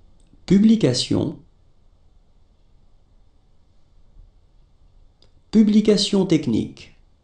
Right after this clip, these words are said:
Annuaire. Dépliant. Brochure.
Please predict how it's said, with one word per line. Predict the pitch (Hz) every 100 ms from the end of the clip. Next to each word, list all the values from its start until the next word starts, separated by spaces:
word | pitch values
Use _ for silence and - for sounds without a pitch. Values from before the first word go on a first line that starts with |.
| _ _ _ _ _ _ _ _ _ _ _ _ _ _ _ _ _ _ _ _ _ _ _ _ _ _ _ _ _ - _ _ - -
Annuaire. | 156 175 117 110 - - - - - _ _ _ _ _ _ _ _ _ - - _ _ _ _ _ _ _ _ _ _ _ _ _ _ _ - - - _ _ _ _ _ _ _ - - -
Dépliant. | 117 131 214 - 180 110 98 - - _ _ _ _ _ _ _ _ _ _ _ _ _ _ _ _ - - - _ _ _ _ _ - _ _ _ _ _ _ - _ _ _ _ _ _ _ _ _
Brochure. | 120 110 151 208 - 98 - - -